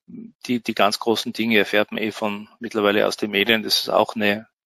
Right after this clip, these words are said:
Neuerung. Das gab's früher nicht, aber mittlerweile kann man also zur Primetime in den Nachrichtensendungen, äh, ebenfalls diese Meldungen mitkriegen und das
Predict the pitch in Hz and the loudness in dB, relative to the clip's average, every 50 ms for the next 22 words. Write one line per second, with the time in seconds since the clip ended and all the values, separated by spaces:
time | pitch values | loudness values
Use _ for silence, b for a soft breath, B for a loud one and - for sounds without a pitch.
0 | _ _ 113 104 98 104 110 113 110 117 117 117 113 - - - - - 107 101 | _ _ 0 2 4 6 6 4 4 2 -2 -4 -6 -8 -8 -8 -4 0 2 2
1 | 110 - - - - 117 113 110 113 120 123 - - - 113 107 110 107 - 117 | 2 2 -2 -4 -2 0 0 0 0 -2 -4 -6 -4 -4 -2 -2 -4 -6 -6 -2
2 | 110 107 101 107 107 - - - 110 110 107 110 110 - - - - 113 - - | 0 0 2 0 -2 -4 -8 -10 -8 -4 -2 -2 -4 -4 -6 -6 -6 -6 -4 0
3 | - 98 98 104 - - 110 104 104 - B B B B B B B B B B | -2 -2 -2 -2 0 0 2 2 0 -2 B B B B B B B B B B
4 | B _ _ _ 107 107 101 98 98 - - 113 - - - 117 - 107 107 110 | B _ _ _ -6 -2 0 0 0 0 -2 -4 -6 -6 -8 -4 -2 -2 0 0
5 | 113 107 107 101 98 101 101 - - - _ b b b b b b _ _ 123 | 0 0 0 -2 -2 -4 -8 -14 -18 -20 _ b b b b b b _ _ -2
6 | 107 107 107 110 113 - - 107 101 - 113 107 107 104 95 95 101 107 110 110 | 0 2 2 0 0 0 -2 -2 -2 -2 -4 -6 -2 0 0 2 2 2 2 2
7 | 107 101 101 101 101 101 110 - - - 117 101 - 107 101 101 - - - - | 0 0 0 -2 -4 -4 -4 -6 -4 -4 -4 -4 -4 -6 -10 -10 -6 -4 -4 -2
8 | - - - | -2 -4 -8